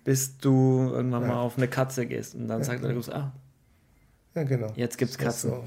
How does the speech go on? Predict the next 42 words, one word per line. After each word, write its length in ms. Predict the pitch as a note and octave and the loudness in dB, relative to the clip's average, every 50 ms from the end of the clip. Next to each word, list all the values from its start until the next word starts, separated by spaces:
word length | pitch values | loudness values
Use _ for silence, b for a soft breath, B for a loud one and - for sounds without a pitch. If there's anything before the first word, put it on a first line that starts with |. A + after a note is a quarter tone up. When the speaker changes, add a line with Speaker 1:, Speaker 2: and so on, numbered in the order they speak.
| - - | -8 -6
Speaker 2:
Sonst 200 | C3+ C3+ - - | -6 -6 -6 -4
kriegst 220 | - C3+ C3 - | -4 -4 -4 -2
du 40 | C#3 | -4
auch 80 | B2+ A#2 | -2 0
immer 100 | A#2+ B2+ | 0 0
nur 100 | B2 A#2 | 0 0
die 160 | A#2 - B2+ | -2 -2 -2
Meinungen 420 | B2 A#2+ A#2 A2+ A2+ A2+ A2+ A2+ A2 | 0 0 0 0 0 -2 -2 -4 -6
serviert. 380 | - - A2+ G#2+ A2 A2+ A2+ | -6 -8 -8 -6 -4 -6 -4
Speaker 1:
Ja, 60 | - A#2+ | -4 -4
aber 160 | A#2 A#2+ A#2+ | 0 2 4
nur, 240 | B2+ C3 C#3+ C#3+ C3+ | 6 6 6 6 6
wenn 120 | C3 C3 | 6 4
du 140 | C3 B2+ B2+ | 4 4 2
wirklich 260 | C3 A#2+ B2 A#2+ - | 0 -2 -2 -4 -4
einem 240 | B2 A#2 A#2 A2+ A#2+ - - - | -6 -6 -6 -8 -10 -12 -8 -6
Hund 280 | C3+ D3 D3 D#3 - - _ - | -4 -4 -4 -6 -12 -14 _ -6
und 140 | C3 C3 C3 C3 | -6 -4 -4 -4
einer 80 | B2+ | -6
Katze 420 | B2+ - - C3+ C3 - B2 A#2+ A#2+ C3 - - | -6 -6 -8 -8 -8 -6 -8 -8 -8 -8 -16 -20
folgst, 540 | - - - - A2+ A2+ A2+ - - - - _ - | -18 -12 -8 -8 -6 -6 -8 -10 -12 -16 -18 _ -14
Speaker 2:
Kriegst 140 | - A2 - | -12 -8 -8
du 20 | A#2 | -6
Speaker 1:
dann 60 | A2+ | -6
Speaker 2:
von 80 | A2+ | -4
Speaker 1:
kriegst 160 | A2+ A#2 A2 A2 | -2 0 2 2
du 40 | |
Speaker 2:
beiden. 140 | G#2+ A#2+ A#2 A2+ A2+ | 2 2 2 0 -2
Speaker 1:
beides. 160 | A2+ A2+ A2 | -4 -2 0
Speaker 2:
Ja. 200 | B2+ B2 A#2 - - - b b b b b b b b b b b b b - | 0 0 0 -2 -6 -12 b b b b b b b b b b b b b -2
Ja, 100 | A#2 A2+ | 0 0
das 140 | A#2 A2 - | 0 -2 -4
sind 180 | - A#2 A#2 A2 | -2 -4 -2 -2
die, 240 | G#2+ G#2+ G#2+ G#2+ G#2 | -4 -4 -4 -4 -4
die 280 | A2 A2 G#2+ G#2+ G#2 G#2 G2+ G2 - - | -6 -6 -4 -4 -6 -6 -8 -10 -10 -10
Algorithmen 480 | B2 A2 A2 G#2+ - A#2 C3+ C3 B2 | -8 -8 -8 -8 -8 -6 -6 -8 -8
von 300 | - - A2+ A2 A2 A2 G#2+ G#2 - _ _ | -8 -8 -10 -10 -10 -10 -12 -14 -16 _ _
sozialen 340 | - C3+ - - A2 A2+ | -16 -14 -10 -8 -2 0
Speaker 1:
Ja, 120 | B2 B2+ C3+ | 2 4 4
und 100 | C3+ C3 | 4 4
Speaker 2:
Medien. 160 | B2+ B2 A#2 | 2 2 0
Speaker 1:
auch, 60 | A2 | -4